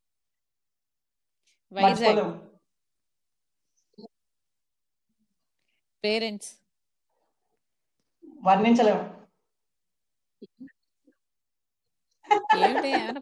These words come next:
Speaker 1: ప్రాస ట్రై చేస్తున్నావా ఏంటి? ఓకే,
Speaker 2: జ్ఞాపకం.
Speaker 1: స్కూల్.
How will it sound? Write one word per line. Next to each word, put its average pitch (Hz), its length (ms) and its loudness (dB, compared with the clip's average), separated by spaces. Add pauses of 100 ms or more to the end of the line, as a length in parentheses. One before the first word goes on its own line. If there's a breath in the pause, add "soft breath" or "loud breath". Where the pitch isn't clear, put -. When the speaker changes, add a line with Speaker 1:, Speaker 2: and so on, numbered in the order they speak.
Speaker 1:
ప్రాస 190 320 -6
ట్రై 240 200 -8
చేస్తున్నావా 247 440 -10
ఏంటి? 247 280 -8 (3250 loud breath)
ఓకే, 220 340 0
Speaker 2:
జ్ఞాపకం. 180 280 4
Speaker 1:
స్కూల్. 247 320 2